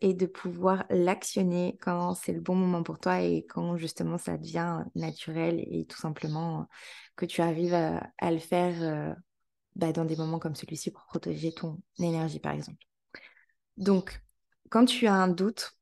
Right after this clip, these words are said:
entre est-ce que je dois faire plaisir ou est-ce que je dois m'écouter,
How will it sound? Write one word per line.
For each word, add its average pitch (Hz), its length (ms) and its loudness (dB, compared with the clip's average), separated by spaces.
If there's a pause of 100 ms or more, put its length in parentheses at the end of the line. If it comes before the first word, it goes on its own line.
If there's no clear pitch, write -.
(220)
entre 185 540 2 (760)
est-ce 208 180 6
que 247 160 8
je 208 120 6
dois 196 420 6
faire 190 200 -2
plaisir 196 720 4
ou 175 120 0
est-ce 175 160 -2
que 202 100 2
je 185 120 2
dois 170 340 2
m'écouter, 165 640 0